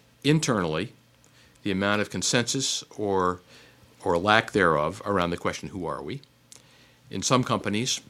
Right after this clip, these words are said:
there is a, there's very close convergence among folks internally with respect to that answer.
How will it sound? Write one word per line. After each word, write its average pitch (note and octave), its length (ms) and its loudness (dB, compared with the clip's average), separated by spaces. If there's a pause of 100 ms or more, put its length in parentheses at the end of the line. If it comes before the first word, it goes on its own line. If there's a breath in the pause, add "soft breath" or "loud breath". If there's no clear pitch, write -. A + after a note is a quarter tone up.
there F#2+ 200 2
is F#2 160 -4
a, D#2+ 300 -2 (540 soft breath)
there's E2+ 180 -8
very G#2+ 280 2
close G#2+ 360 -2
convergence F#2 800 -4 (560)
among E2 360 -4 (140)
folks - 320 -4
internally D2+ 500 -8 (120)
with - 140 -12
respect - 280 -12
to D2+ 60 -10
that C#2 140 -10
answer. C#2+ 180 -12